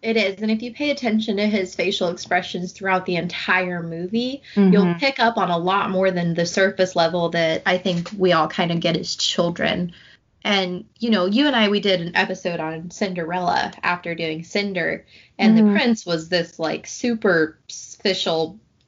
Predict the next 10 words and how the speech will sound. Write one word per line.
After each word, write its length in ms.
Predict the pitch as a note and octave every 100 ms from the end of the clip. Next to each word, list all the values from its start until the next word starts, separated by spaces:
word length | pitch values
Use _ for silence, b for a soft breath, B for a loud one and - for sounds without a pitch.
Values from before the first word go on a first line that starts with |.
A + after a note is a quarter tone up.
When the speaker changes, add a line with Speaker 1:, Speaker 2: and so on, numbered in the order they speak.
| _ -
Speaker 1:
surface 540 | - A3 G#3 F#3 F3
level 300 | F3+ E3 E3
guy 340 | E3 D#3+ E3
that 160 | D#3+ E3
had, 220 | F3 D#3+
like, 200 | D#3 D#3
maybe 280 | F3+ E3 E3+
two 240 | F3 F3+
scenes. 540 | F3 - A3 E3+ E3 G3+
But 280 | - F3+